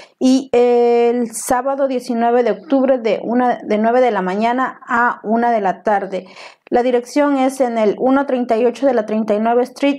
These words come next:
Union City, New Jersey, cero siete cero ocho siete, código postal. Haga sus reservaciones al nueve diecisiete,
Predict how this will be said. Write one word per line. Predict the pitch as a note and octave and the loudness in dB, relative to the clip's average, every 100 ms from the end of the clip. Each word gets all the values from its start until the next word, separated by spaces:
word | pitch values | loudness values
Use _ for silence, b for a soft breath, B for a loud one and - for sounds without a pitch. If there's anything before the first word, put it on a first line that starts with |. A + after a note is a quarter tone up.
| - | -2
Union | B3+ C4 C4 B3 | 0 4 2 0
City, | B3 C4+ C4+ B3+ | 0 0 2 2
New | B3 | 2
Jersey, | A3+ B3+ C4 D4+ | 2 0 0 -6
cero | C#4+ B3+ A3+ | -2 -2 -2
siete | A3+ - C4 B3+ C4 | -4 -2 -2 0 -2
cero | C4 A#3+ A#3 A#3 | 0 0 2 2
ocho | A#3+ A#3 | 0 -6
siete, | - B3+ B3 B3 C#4+ | -4 0 0 0 -2
código | A#3+ B3+ B3+ A3+ | -2 0 -2 -2
postal. | C4 - C#4+ E4+ B B B B | -8 -2 -2 -4 B B B B
Haga | A#3+ E4 | -2 -2
sus | E4+ D4 | -4 -2
reservaciones | C4+ C4+ A#3+ A#3+ C4 C4+ C4+ | -2 -2 0 0 0 -2 0
al | B3+ A#3+ | -2 -2
nueve | C4+ D4+ | 0 0
diecisiete, | B3+ A#3+ A3 C4+ B3+ F#3+ - - | -2 -6 0 0 2 0 -2 -6